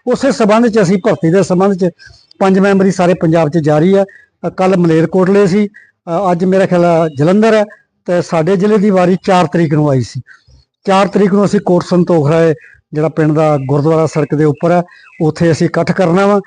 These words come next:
ਕਿਉਂਕਿ ਅਸੀਂ ਜਿੰਨੇ ਵਾ-, ਹੋਰ ਵੀ ਧਾਰਮਿਕ ਗੁਰਦੁਆਰੇ ਸੀ, ਪਰ ਅਸੀਂ ਕਿਸੇ ਕੰਟਰੋਵਰਸੀ 'ਚ ਨਹੀਂ ਸੀ ਪੈਣਾ ਚਾਹੁੰਦੇ।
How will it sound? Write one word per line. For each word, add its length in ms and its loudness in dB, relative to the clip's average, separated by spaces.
ਕਿਉਂਕਿ 500 0
ਅਸੀਂ 320 0
ਜਿੰਨੇ 360 0
ਵਾ-, 300 -2
ਹੋਰ 180 2
ਵੀ 120 2
ਧਾਰਮਿਕ 340 0
ਗੁਰਦੁਆਰੇ 420 0
ਸੀ, 100 0
ਪਰ 200 0
ਅਸੀਂ 180 -2
ਕਿਸੇ 280 -4
ਕੰਟਰੋਵਰਸੀ 520 -2
'ਚ 80 -4
ਨਹੀਂ 100 2
ਸੀ 140 0
ਪੈਣਾ 220 0
ਚਾਹੁੰਦੇ। 320 0